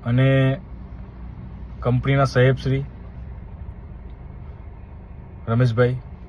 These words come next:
તથા ભાજપ મહામંત્રી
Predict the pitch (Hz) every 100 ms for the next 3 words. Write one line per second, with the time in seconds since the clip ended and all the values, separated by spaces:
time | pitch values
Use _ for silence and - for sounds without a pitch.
0 | - - - - - - 120 131 127 113
1 | 123 117 131 123 - - - - - -
2 | - - - - - - - - - -
3 | 110 120 131 135 127 127 104